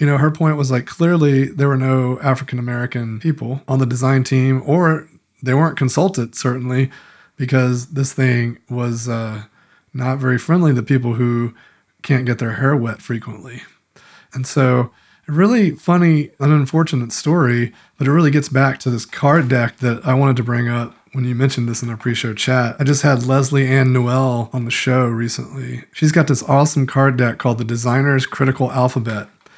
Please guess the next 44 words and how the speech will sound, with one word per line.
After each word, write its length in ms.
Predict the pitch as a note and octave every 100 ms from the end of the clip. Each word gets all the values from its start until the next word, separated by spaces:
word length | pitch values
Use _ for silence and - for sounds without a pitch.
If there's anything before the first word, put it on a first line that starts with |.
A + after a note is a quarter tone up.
| - _
And 120 | C3+
there's 160 | B2+ A#2
two 220 | - F3+
cards 440 | D#3 C#3+ C#3 C#3+
in 120 | C3 A#2
here 260 | B2+ A#2+
that 120 | A#2+
I 100 | A2+
think 220 | A2+ C3+ C3
are 100 | A#2
really 800 | A#2 A#2+ C3 C3+ C3+ C3 B2 -
applicable 420 | B2+ B2 A#2+ A#2
here. 260 | A2 A#2 A2+
One 160 | B2
is 120 | B2+ A2+
the 100 | A2+
critical 400 | - B2+ B2 A2+
race 300 | A2+ A#2+ -
theory. 440 | C3+ C#3 D3 C#3+ - _ _ _ _ _ _ -
And 320 | D3 B2+ B2
the 60 | B2+
suggestion 580 | D3 B2 C3 D#3 C#3
on 80 | B2
this 160 | C3 C3+
card 340 | - B2+ A#2+
is, 160 | A#2 G2+ - _ -
what 180 | C3+
if 160 | F3 E3+
you 140 | C#3
had 260 | B2 C#3 B2
someone 340 | - C#3 C3+
from 180 | B2+ B2
a 40 | A2+
different 400 | A#2 B2+ B2+ B2+
race 440 | A#2 B2 C3 -
or 140 | - A#2+
background 720 | A#2+ B2+ C3 A#2 A2 A2 A2+
design 680 | B2 A2 A#2 B2 A#2+ A2+ - - _
or 120 | C3+
redesign 580 | A2+ B2 B2+ A#2 A#2+ A#2
this 100 | G#2+
product 340 | - A#2 A2
or 60 | G#2+
service? 460 | - A2+ A#2+ -